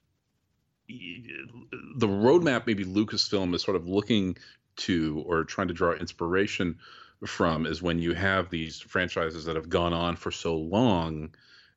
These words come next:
uh, you know, what are their sort of inspirations of how do you,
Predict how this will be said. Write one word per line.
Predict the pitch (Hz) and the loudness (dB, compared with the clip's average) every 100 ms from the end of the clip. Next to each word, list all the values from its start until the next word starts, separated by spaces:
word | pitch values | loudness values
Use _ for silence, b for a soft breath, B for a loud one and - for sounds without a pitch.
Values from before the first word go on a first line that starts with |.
| _ | _
uh, | 92 87 85 82 80 76 71 - | 0 2 2 2 0 -2 -6 -10
you | - 107 | -6 -2
know, | 82 | -2
what | 80 85 90 | 2 4 6
are | 87 | 4
their | 85 82 82 | 4 2 0
sort | - 85 | -2 -6
of | 76 - | -4 -2
inspirations | 90 - 85 85 80 87 | -2 0 2 2 0 -6
of | 80 | -8
how | - 90 85 | -6 -2 -2
do | 85 | -4
you, | 78 78 80 80 78 78 | -6 -2 0 0 0 -4